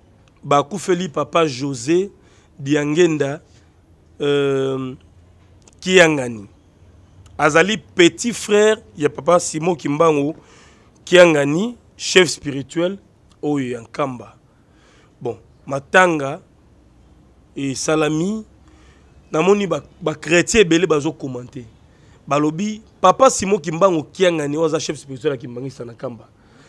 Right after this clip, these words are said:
Babengaka ye Tata Nzambe. Ndenge nini leki ya Nzambe akufi, ye Nzambe amonaki te, ayebi te. Est-ce que loko wana, yo tant que mosala Nzambe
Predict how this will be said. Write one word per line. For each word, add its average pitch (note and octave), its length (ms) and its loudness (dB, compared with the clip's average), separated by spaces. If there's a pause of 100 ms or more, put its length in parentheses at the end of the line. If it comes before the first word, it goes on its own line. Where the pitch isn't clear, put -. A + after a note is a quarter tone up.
(500)
Babengaka D#3 480 2
ye F3 80 4
Tata D3+ 340 -4
Nzambe. B2+ 520 -8
Ndenge A3 360 4
nini B3 200 0
leki A3 260 6
ya D#3 80 -2
Nzambe D#3 360 0
akufi, D#3 520 -12 (640)
ye E3+ 220 4
Nzambe D3 520 -2
amonaki C3+ 540 -8
te, C#3 260 -8
ayebi A#2 280 -12
te. - 140 -20 (140)
Est-ce - 140 -18
que D#3+ 120 -10
loko G3 420 -8
wana, A3 400 -4 (1080)
yo F3+ 140 2
tant F3 180 0
que D3 120 -6
mosala C#3 420 -4
Nzambe C3 500 -8